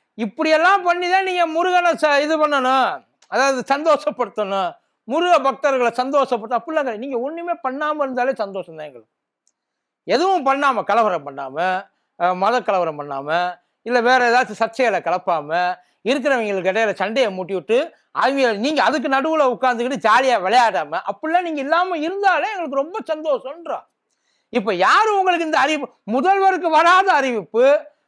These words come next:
தமிழ்நாட்டோட அந்த தலைமை இதுக்கு செயலருக்கு வராத அறிவிப்பு,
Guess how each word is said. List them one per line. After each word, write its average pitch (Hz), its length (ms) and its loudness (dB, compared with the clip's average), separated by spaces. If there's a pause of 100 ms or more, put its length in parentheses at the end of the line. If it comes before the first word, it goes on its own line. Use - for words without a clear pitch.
(220)
தமிழ்நாட்டோட 339 580 4
அந்த 269 300 2
தலைமை 339 500 2
இதுக்கு 311 340 0
செயலருக்கு 311 400 2
வராத 294 420 2
அறிவிப்பு, 240 640 0